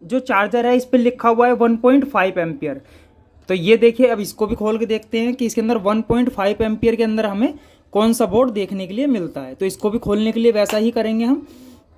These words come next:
इसका भी जो है हम कवर यहीं से खोलेंगे, यहाँ से आसानी से खुल जाता है। तो ये वन पॉइंट फ़ाइव एम्पियर के अंदर हमें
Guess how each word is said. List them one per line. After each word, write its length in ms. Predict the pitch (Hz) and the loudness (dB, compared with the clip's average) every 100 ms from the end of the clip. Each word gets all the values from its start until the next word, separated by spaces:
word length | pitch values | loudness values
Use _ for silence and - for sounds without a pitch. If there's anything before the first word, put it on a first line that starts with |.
| _ | _
इसका 360 | - 175 175 208 | -8 -6 -2 0
भी 120 | 208 | 0
जो 160 | 196 214 | 0 0
है 140 | 220 | 0
हम 220 | 220 277 - - | 0 -2 -4 -6
कवर 200 | 190 233 | -2 -2
यहीं 260 | 214 202 208 | -2 -2 0
से 140 | 226 | 0
खोलेंगे, 500 | 220 165 151 139 135 - _ _ 160 | 0 -2 -4 -6 -8 -10 _ _ -4
यहाँ 240 | 185 196 | -2 0
से 120 | 226 | 0
आसानी 380 | 233 214 196 190 | 0 -2 -6 -6
से 120 | 190 | -6
खुल 220 | 294 196 165 | -6 -6 -6
जाता 280 | 147 - 123 | -6 -8 -16
है। 120 | 127 _ _ _ - | -18 _ _ _ -4
तो 80 | 185 | 0
ये 180 | 190 214 | 2 2
वन 240 | 196 233 | 4 0
पॉइंट 300 | 233 233 240 | 2 0 0
फ़ाइव 360 | 226 202 233 233 | 2 2 2 2
एम्पियर 320 | 226 220 220 | -2 -2 -2
के 100 | 226 | -2
अंदर 240 | 208 214 | -4 -4
हमें 260 | 196 220 | 0 0